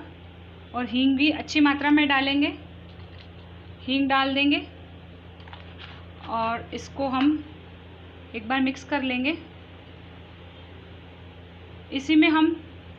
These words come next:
हरी मिर्ची डाल देंगे, धनिया डाल देंगे,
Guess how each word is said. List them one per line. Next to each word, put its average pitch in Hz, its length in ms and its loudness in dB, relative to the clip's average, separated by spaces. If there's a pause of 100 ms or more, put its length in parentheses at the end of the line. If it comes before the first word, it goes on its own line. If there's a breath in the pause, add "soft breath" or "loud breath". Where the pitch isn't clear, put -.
(240)
हरी 269 240 4
मिर्ची 302 320 8
डाल 285 260 6
देंगे, 285 260 6 (1160)
धनिया 269 340 6
डाल 285 260 4
देंगे, 277 280 2